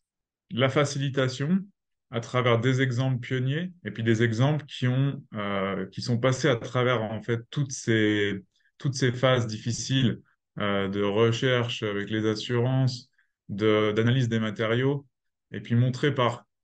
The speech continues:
quoi ils sont passés, comment ils ont fait pour y faire face, et distribuer, en fait, l'information.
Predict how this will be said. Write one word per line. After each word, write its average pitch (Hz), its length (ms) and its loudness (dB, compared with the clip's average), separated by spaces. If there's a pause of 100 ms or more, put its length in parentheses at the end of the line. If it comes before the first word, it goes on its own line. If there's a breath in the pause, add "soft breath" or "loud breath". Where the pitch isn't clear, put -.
quoi 143 160 2
ils 131 60 2
sont 131 160 -4
passés, 127 420 0
comment 147 300 2
ils 127 100 0
ont 123 120 -4
fait 127 180 -4
pour 110 380 -6
y 104 100 -4
faire 107 200 -6
face, 170 420 0 (600)
et 113 220 2
distribuer, 117 680 2
en 113 120 4
fait, 120 200 0
l'information. 107 580 -4